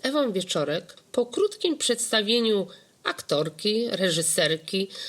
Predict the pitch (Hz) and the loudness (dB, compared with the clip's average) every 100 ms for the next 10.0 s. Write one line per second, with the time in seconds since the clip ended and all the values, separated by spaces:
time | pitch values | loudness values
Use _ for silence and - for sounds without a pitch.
0 | - 214 233 240 - 302 285 226 202 170 | -6 0 2 0 0 0 0 -4 0 0
1 | 165 180 - 226 233 - 196 185 160 175 | 0 -2 -2 -2 0 0 0 2 2 0
2 | 175 - - 277 294 196 180 175 170 190 | -2 -4 -2 -2 -2 0 0 2 4 4
3 | 214 233 - 302 339 262 247 240 339 349 | 4 0 -2 -4 -2 0 2 2 0 0
4 | 277 226 208 247 277 254 - 208 190 220 | 0 0 2 2 2 0 0 -2 0 0
5 | 247 - 196 202 190 - 196 180 175 156 | 0 -2 -2 -2 -2 -2 -2 0 0 0
6 | 160 170 233 330 - 147 139 170 208 311 | -2 0 -2 -2 -2 0 0 2 0 2
7 | - 403 170 143 - _ - - 277 - | 0 0 -2 -4 -8 _ -2 2 2 2
8 | - 302 370 349 311 262 285 - - 208 | 2 4 4 4 6 6 4 2 -4 -2
9 | 190 165 160 160 - 156 - 131 120 | 0 2 2 0 -2 -6 -6 -6 -6